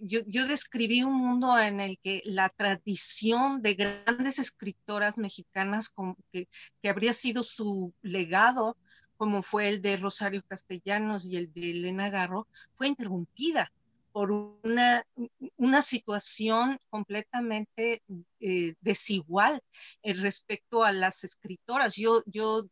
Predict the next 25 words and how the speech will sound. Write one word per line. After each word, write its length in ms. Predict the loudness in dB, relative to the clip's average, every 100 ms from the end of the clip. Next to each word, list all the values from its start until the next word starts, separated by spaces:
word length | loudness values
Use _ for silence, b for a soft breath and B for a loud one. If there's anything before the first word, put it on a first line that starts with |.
| _ -20 _ -14 -4
escribí 880 | -4 -4 -2 -2 -2 -2 -2 -4 _ _
no 340 | 2 6 8 6
gracias 720 | 6 6 6 4 4 4 0 4
a 300 | 8 8 4 _
ningún 600 | -2 2 2 2 2 4
hombre 340 | 4 4 4 4
ni, 220 | 4 0
ni 300 | 0 -2 -2
a 60 | -2
mi 100 | -4
familia, 520 | -4 -2 0 2 2
sino 280 | 0 -4 -4
a 100 | -6
pesar 640 | -4 -2 2 4 4 0 -2
de 240 | -8 -8 _
todo. 320 | -4 -2 -4 -8 B B B
Y 120 | 0 0
eso 320 | 2 -4 -6 _ _ _ _ -20 _
te 80 | -4
ayuda 380 | -2 0 2
mucho 560 | 2 -2 -4 -4 -4 -6 _
y 120 | -10
te 120 | -4
determina, 880 | -4 -4 -8 -6 0 0 0 -4 -8 _ -14
¿no? 280 | -12 -12